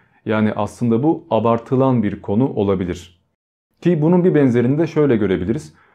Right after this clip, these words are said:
Örneğin İslami versiyonlarda Oğuz'un babasına Karahan denildiğini biliyoruz. Ve İslami versiyonlarda Oğuz'un Müslüman olduğunu,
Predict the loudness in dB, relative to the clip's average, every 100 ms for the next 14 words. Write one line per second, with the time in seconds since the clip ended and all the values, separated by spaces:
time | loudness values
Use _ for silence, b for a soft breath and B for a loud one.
0 | b -2 2 2 2 0 -6 -2 -2 0
1 | 0 0 0 -2 -4 -2 -4 -4 -4 -2
2 | -2 0 0 0 2 0 -2 -4 -4 -2
3 | 0 0 0 0 0 0 0 0 -2 0
4 | 0 0 -2 -10 _ _ _ _ _ _
5 | _ -4 -2 -2 0 0 2 2 2 0
6 | -2 -2 0 0 0 0 2 2 2 0
7 | 0 -2 -2 0 2 0 0 -2 -2 -6